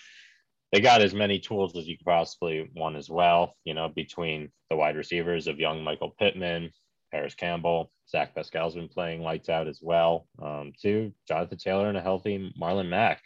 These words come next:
I mean, where can you go wrong? And probably top three offensive line too.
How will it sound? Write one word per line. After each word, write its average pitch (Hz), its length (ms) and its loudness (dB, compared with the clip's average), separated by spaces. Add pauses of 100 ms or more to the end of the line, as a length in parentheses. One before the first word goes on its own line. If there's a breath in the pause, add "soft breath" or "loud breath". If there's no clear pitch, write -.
(180)
I 82 80 -4
mean, 80 300 -6
where 90 220 2
can 87 400 -6
you 87 140 -4
go 85 120 2
wrong? 82 280 2
And 107 360 -8
probably 226 440 2 (400)
top 90 320 2
three 95 320 2
offensive 80 440 2
line 78 300 -4
too. 82 260 2